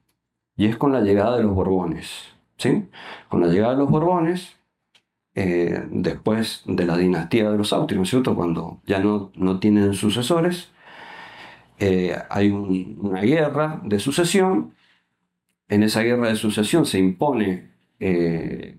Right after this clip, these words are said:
un, un monarca Borbón. Este mo-, monarca Borbón venía de Francia y de una Francia que ya era liberal. Y entonces tenemos que desde la misma monarquía comienzan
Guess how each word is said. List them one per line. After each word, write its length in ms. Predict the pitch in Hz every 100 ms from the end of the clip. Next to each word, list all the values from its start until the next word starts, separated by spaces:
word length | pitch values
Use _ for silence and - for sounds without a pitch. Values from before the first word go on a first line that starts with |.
| _ -
un, 560 | 101 104 95 90 90
un 180 | - 101
monarca 400 | 95 101 107 117
Borbón. 580 | 147 180 208 214 226 240 _ - - - -
Este 200 | - 113
mo-, 400 | 110 107 120 123
monarca 420 | 107 107 117 107
Borbón 500 | 104 104 110 131 101
venía 320 | 90 113 127
de 100 | 139
Francia 680 | 156 - 131 127 - 185 220 - - - - - - _
y 400 | - 101 - -
de 240 | - 80 120
una 200 | 131 135
Francia 340 | 160 160 -
que 100 | 117
ya 80 | 107
era 160 | 107 101
liberal. 420 | 95 85 - - - _ _ _ _ _ _ _ _ _ -
Y 120 | 120
entonces 720 | 120 123 110 101 85 87 - - - _
tenemos 500 | - 117 120 107 95
que 280 | - 98 90
desde 340 | 82 95 98 95
la 140 | 92
misma 520 | 127 208 196 165 151
monarquía 880 | 143 127 127 123 131 120 117 170 190 - _ - _ _
comienzan 960 | - 139 156 175 185 190 190 190 185 -